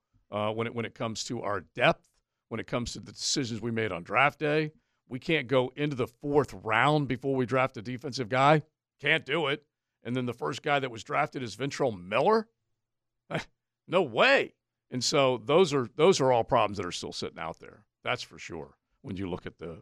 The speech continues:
at the overall makeup of the roster. I do believe, I hope, Doug Peterson, Trent Baalke are having some come to Jesus meetings, looking one another in the eye and going, "You need to do better here, and you need to do better here." You know what I mean?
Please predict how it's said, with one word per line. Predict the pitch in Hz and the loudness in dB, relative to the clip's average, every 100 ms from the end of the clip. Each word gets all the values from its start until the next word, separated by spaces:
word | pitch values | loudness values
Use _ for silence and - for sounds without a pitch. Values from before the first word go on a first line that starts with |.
| - | -14
at | 101 | -12
the | 110 104 | -12 -6
overall | 131 127 107 110 95 | -2 0 0 0 0
makeup | 90 95 92 92 | 0 -4 -6 -10
of | 82 | -8
the | |
roster. | 87 87 90 87 | -4 -4 -6 -6
I | 113 147 | 0 2
do | 147 185 | 4 2
believe, | 160 139 120 | 2 0 0
I | 107 107 | 0 4
hope, | 156 120 131 - - - _ - | 6 6 2 -6 -20 -20 _ -6
Doug | - 131 - | 0 0 0
Peterson, | 131 120 117 101 | -2 -2 -4 -4
Trent | 127 95 | -6 -2
Baalke | 117 107 | -2 -2
are | 107 | -2
having | 110 104 98 | 0 0 -2
some | - - - _ _ _ | -8 -10 -14 _ _ _
come | 135 117 | -4 -4
to | |
Jesus | 98 117 98 98 87 92 | -4 -6 -6 -8 -10 -6
meetings, | 110 92 87 - | -6 -4 -8 -10
looking | 107 113 101 | -12 -10 -6
one | 101 98 | -6 -4
another | 92 101 90 | -4 -4 -6
in | 85 | -4
the | 90 | 0
eye | 113 110 | 2 2
and | 92 | 0
going, | 92 80 85 _ _ _ _ _ _ | -4 -6 -10 _ _ _ _ _ _
"You | 95 131 | -6 -4
need | 147 | -2
to | 131 | -2
do | 139 | 2
better | 143 143 135 | 4 4 4
here, | 156 165 151 - | 4 4 2 -2
and | 104 101 | -6 -4
you | 160 | 0
need | 131 90 | 0 -2
to | |
do | 90 87 | -8 -10
better | 85 85 87 | -10 -12 -12
here." | 78 - | -12 -12
You | 110 | -6
know | 156 | -4
what | |
I | 175 | -4
mean? | 220 247 | -4 -6